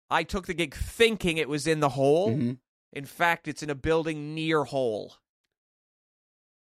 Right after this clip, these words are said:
Speaker 2: So near Hull?
Speaker 1: No, the hole. It's
Speaker 2: Okay.
Speaker 1: near the hole.
Speaker 2: Okay.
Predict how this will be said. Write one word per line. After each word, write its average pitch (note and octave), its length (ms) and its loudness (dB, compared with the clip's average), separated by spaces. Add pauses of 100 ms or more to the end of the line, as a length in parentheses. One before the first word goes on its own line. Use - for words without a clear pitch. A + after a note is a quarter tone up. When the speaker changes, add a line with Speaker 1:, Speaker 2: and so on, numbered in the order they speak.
(260)
Speaker 2:
So D3+ 260 4
near F3 360 6
Hull? B2 580 2 (180)
Speaker 1:
No, E3+ 180 2
the D#3 120 0
hole. F3 640 8
It's D3 120 0
Speaker 2:
Okay. C3+ 260 2
Speaker 1:
near G3 160 6
the E3+ 120 4
hole. C#3+ 500 2 (560)
Speaker 2:
Okay. C3+ 540 4